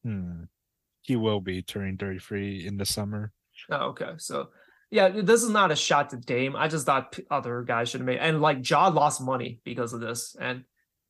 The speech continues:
Speaker 2: hey, don't, hey, don't flash a gun on Instagram. Don't be stupid.
Speaker 1: <laughs> Oh, yeah.
Speaker 2: Okay. All right. No, so, uh, another Kings news. Uh, Kings hold their first pre-draft workout.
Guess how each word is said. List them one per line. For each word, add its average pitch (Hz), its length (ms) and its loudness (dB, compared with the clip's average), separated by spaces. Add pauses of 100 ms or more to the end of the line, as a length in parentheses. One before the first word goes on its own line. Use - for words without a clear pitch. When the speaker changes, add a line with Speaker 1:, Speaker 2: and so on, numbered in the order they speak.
(260)
Speaker 2:
hey, 226 240 2
don't, 190 180 4
hey, 220 160 4
don't 208 180 2
flash 202 260 4
a 196 60 2
gun 196 140 6
on 185 120 6
Instagram. 180 480 0 (240)
Don't 156 120 -4
be 175 80 2
stupid. 131 300 -2 (720)
Speaker 1:
<laughs> 98 300 -6 (800)
Oh, 117 260 2
yeah. 85 280 -2 (1200)
Speaker 2:
Okay. 185 240 2 (280)
All 156 80 2
right. 135 300 0
No, 156 220 -4 (340)
so, 165 400 6
uh, 165 360 2
another 180 380 6
Kings 240 380 -2
news. 131 480 -4 (120)
Uh, 156 200 2
Kings 240 520 0
hold 202 440 0
their 196 160 2
first 165 460 0
pre-draft 175 540 -2
workout. 131 720 -4